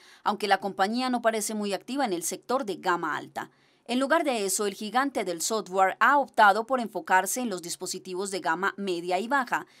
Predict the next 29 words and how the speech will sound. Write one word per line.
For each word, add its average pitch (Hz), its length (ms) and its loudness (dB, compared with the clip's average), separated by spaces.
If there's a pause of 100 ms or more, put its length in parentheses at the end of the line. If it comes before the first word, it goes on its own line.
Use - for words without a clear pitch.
(140)
y 285 100 0
aquí 269 340 -4 (160)
tenemos 285 400 0
un 262 80 -4
nuevo 226 200 2
ejemplo 180 420 -4
de 185 100 0
ello, 151 340 -8 (220)
el 220 160 -2
más 226 160 0
reciente 202 480 -6
móvil 226 400 0
que 240 100 -2
ha 226 80 2
estrenado 180 520 -2
la 165 100 -2
compañía 185 640 -4 (180)
de 185 220 -2
Rhythmon 262 560 -4
en 190 260 -4
Microsoft 240 600 -2
Lumia 220 460 -4 (240)
quinientos 254 600 -4
cuarenta 214 500 0
Dual 175 320 -4
sim. 175 440 -6 (840)
El 277 100 4
nuevo 320 220 4
dispositivo 240 760 -2